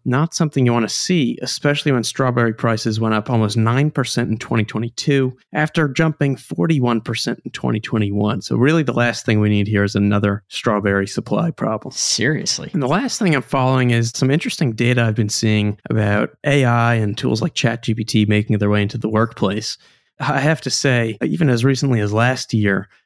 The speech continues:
Speaker 1: something like using powerful A I models at work was not something on my things you're hiding from your boss bingo card. But the truth of the matter is,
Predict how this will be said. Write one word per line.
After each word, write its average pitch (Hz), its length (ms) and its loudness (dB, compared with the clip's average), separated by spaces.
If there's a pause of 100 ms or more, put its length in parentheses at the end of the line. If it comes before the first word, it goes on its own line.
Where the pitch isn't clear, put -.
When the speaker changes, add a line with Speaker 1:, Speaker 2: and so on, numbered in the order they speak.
Speaker 1:
something 151 320 0
like 117 300 0
using 127 580 2 (220)
powerful 123 680 0
A 117 220 2
I 107 260 2
models 104 680 0
at 117 160 -2
work 107 240 0
was 104 160 0
not 107 480 2
something 104 420 0
on 104 180 2
my 101 160 2
things 104 440 0
you're 104 100 0
hiding 104 400 -2
from 104 160 0
your 98 120 2
boss 107 420 -2
bingo 107 400 2
card. 135 440 0
But 147 160 2 (440)
the 135 80 4
truth 175 280 4
of 131 60 2
the 117 60 0
matter 120 420 2
is, 104 320 -2